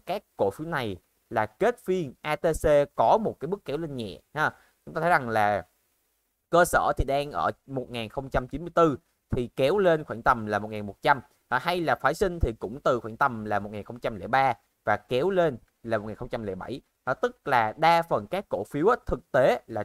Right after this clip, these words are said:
trước A T C đang có một cái mức giá thấp hơn so với mức giá hiện tại chúng ta nhìn.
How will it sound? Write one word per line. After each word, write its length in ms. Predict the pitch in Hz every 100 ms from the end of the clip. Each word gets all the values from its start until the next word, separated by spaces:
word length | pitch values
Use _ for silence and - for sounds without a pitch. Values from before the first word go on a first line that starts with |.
| -
trước 220 | - - _
A 140 | - 143
T 120 | - 135
C 40 | 151 147 127 _ _ -
đang 360 | 165 170 170 165
có 180 | 135
một 200 | 160 123
cái 100 | 120
mức 160 | 170 -
giá 220 | 120 117
thấp 240 | - 247 -
hơn 300 | - 147 135
so 220 | 135 139 139
với 100 | 120
mức 180 | 160
giá 160 | 127 143
hiện 200 | 127 92
tại 160 | - 87
chúng 100 | -
ta 60 | 131
nhìn. 240 | 123 110